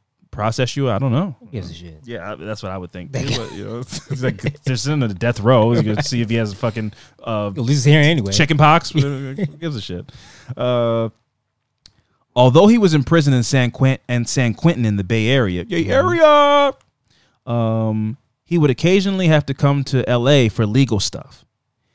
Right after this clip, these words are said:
Speaker 1: He claimed that while he was in prison down south, he was attacked by another inmate. And since then, he couldn't hear well. That's what brought him to see us. I took a quick history, then made a move toward him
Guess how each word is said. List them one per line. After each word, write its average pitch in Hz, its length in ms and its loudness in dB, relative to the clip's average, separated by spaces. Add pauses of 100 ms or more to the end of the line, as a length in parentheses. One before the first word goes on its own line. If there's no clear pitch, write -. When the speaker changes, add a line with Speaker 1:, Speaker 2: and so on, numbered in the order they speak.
(220)
Speaker 1:
He 123 140 -6
claimed 151 420 -2
that 135 120 2
while 131 180 4
he 135 100 4
was 120 160 0
in 101 120 -4
prison 165 340 0
down 110 220 0
south, 107 540 -2 (360)
he 131 140 -4
was 101 140 -2
attacked 127 440 -2
by 107 160 0
another 98 300 -2
inmate. 80 400 -8 (520)
And 101 140 -8
since 147 300 -2
then, 143 320 0
he 113 160 -8
couldn't 120 280 -2
hear 139 240 2
well. 65 380 -8 (1120)
That's 139 260 0
what 147 140 -4
brought 123 220 2
him 117 100 -2
to 107 80 -8
see - 280 -8
us. - 420 -10 (600)
I 139 60 -12
took - 180 -4
a 117 60 -2
quick 254 220 -2
history, 110 640 -2 (360)
then 160 240 0
made 151 180 2
a 131 60 0
move 131 640 -2 (420)
toward 143 440 2
him 92 360 -2